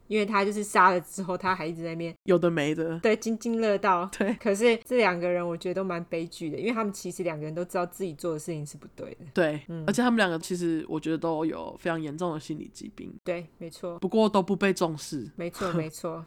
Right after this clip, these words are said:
Speaker 1: <laughs> 嗯。那我们来聊点轻松的。
Speaker 2: 好。
Speaker 1: 我我要聊的东西是一个我，就是我非常不擅长的东西，就是电动。因为我老公啊，他之前就是都有在玩那个P S三嘛，P S three。
Speaker 2: 嗯。
Speaker 1: 然后后来因为就一直被我嫌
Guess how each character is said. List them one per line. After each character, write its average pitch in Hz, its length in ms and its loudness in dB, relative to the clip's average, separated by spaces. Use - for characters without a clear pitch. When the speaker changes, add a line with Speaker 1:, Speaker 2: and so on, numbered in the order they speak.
Speaker 1:
<laughs> - 80 -20
嗯。 165 260 -8
那 254 120 8
我 214 60 6
们 196 100 4
来 214 140 6
聊 214 160 6
点 196 160 2
轻 220 160 -4
松 208 240 -2
的。 175 180 -2
Speaker 2:
好。 190 300 6
Speaker 1:
我 196 100 2
我 196 80 2
要 262 140 10
聊 220 160 6
的 202 60 4
东 214 180 0
西 240 140 -2
是 233 140 -2
一 226 80 4
个 202 120 6
我， 170 340 0
就 196 80 -6
是 196 120 0
我 165 140 0
非 196 120 -2
常 185 100 0
不 180 100 -6
擅 202 240 4
长 165 180 -2
的 156 60 -4
东 165 200 -6
西， 175 200 -4
就 196 120 -2
是 190 260 2
电 170 300 2
动。 170 220 -2
因 247 120 4
为 240 40 6
我 226 80 6
老 185 200 4
公 185 200 -2
啊， 185 180 2
他 196 120 0
之 208 160 -6
前 196 160 0
就 180 80 -4
是 190 280 0
都 190 140 0
有 160 100 2
在 190 160 0
玩 156 160 -2
那 165 80 -6
个 160 180 -4
P 170 320 0
S - 240 -8
三 151 160 -4
嘛 143 360 -8
，P 185 160 0
S - 200 -6
three。 160 240 0
Speaker 2:
嗯。 165 380 -2
Speaker 1:
然 175 120 0
后 185 100 2
后 208 120 2
来 180 160 4
因 202 200 -2
为 196 140 2
就 190 140 2
一 175 80 2
直 190 80 -4
被 190 140 4
我 156 100 4
嫌 - 420 -6